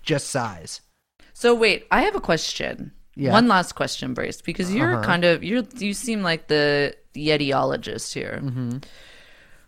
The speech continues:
Speaker 2: We mentioned Sasquatch.
Speaker 1: Yeah.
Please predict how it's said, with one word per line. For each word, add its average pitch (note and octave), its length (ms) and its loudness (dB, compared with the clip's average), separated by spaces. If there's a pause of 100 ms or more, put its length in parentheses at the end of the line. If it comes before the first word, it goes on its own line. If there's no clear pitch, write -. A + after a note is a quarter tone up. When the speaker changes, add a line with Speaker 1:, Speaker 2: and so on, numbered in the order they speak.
(460)
Speaker 2:
We G#3+ 80 4
mentioned A#3+ 300 4
Sasquatch. - 800 0 (460)
Speaker 1:
Yeah. C#3 280 -4